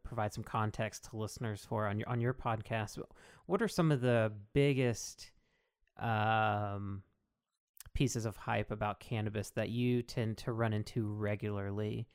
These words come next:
um, that kinda need to be,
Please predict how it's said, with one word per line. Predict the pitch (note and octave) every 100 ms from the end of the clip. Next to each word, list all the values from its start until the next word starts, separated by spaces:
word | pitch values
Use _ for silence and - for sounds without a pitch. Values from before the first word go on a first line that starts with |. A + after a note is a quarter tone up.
| _ _ _ _ -
um, | G#2+ G2+ G2+ G2+ A2 A2+ A#2 _ _ _ _ _ _ - -
that | A#2 A2+ G#2+ -
kinda | - A#2 A2
need | A2 G#2
to | -
be, | A2 A2+ G#2+ G#2+ G#2 G#2+